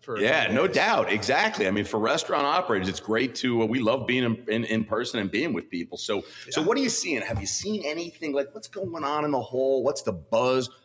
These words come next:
Speaker 2: What are companies or people talking about? I know we're here to kind of, uh, talk about how the last year was, and, but we're also wanna talk about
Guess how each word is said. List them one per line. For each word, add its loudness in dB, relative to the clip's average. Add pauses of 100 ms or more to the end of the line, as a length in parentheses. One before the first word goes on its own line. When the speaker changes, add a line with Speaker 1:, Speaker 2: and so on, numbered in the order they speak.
Speaker 2:
What 0
are 2
companies -2
or 2
people -8
talking 0
about? 2
I 0
know 0
we're 2
here 0 (300)
to -8
kind -2
of, -2
uh, -12
talk -2
about -2
how 0
the -2
last -2
year 0
was, 2
and, -2
but -2
we're 2
also 0
wanna -2
talk -4
about -2